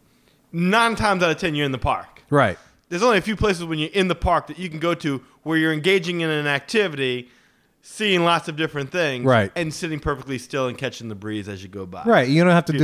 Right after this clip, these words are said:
Speaker 1: Beautiful.
Speaker 2: thing. You, all you gotta do is just sit there. That's,
Speaker 1: Yeah.
Speaker 2: that's one of the most beautiful things.
Speaker 1: All right. So come back to me, number nine.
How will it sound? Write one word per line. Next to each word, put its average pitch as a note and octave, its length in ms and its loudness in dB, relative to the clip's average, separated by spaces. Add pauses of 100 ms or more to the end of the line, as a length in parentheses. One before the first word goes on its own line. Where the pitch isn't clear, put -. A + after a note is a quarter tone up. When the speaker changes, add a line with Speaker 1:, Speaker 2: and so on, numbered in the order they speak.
(140)
Speaker 1:
Beautiful. - 60 -10
Speaker 2:
thing. B2 240 4
You, A#2 140 4
all B2+ 100 6
you B2 60 0
gotta B2 100 4
do A#2+ 80 2
is G#2+ 80 2
just A2 180 0
sit A2+ 200 0
there. E2+ 160 0
That's, F#2+ 220 -4
Speaker 1:
Yeah. A2 60 2
Speaker 2:
that's G#2+ 140 -2
one A#2+ 120 2
of G#2+ 80 2
the G2+ 160 0
most G2+ 180 0
beautiful G2+ 320 0
things. D#2+ 380 -4 (360)
Speaker 1:
All F#3 160 2
right. A2+ 120 -4 (180)
So F3 140 -8
come A#3+ 200 0
back A3+ 240 2
to A3+ 80 -4
me, A3+ 360 -4
number G3+ 340 0
nine. D3 500 -2